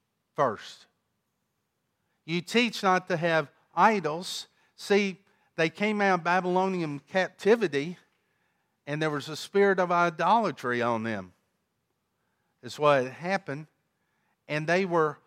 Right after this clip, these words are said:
holding back that which belonged to God. And when you look this up in the Greek, it's the word sacrilege,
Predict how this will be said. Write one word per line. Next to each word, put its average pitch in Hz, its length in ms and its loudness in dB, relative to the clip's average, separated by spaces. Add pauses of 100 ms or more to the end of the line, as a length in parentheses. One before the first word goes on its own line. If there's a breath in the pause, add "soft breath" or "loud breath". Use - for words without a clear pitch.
holding 220 520 2
back 143 420 2 (560)
that 160 340 2 (140)
which 151 280 -8
belonged 139 600 -2 (560)
to - 80 -14
God. 151 380 -2 (440)
And 135 80 -10
when 151 120 -4
you 170 100 -2
look 202 240 0
this 185 220 -2
up 160 340 2 (1400)
in 147 140 -6
the 143 40 -6
Greek, 139 440 -6
it's - 260 -14
the 127 100 -8
word 139 380 -2
sacrilege, 113 920 -10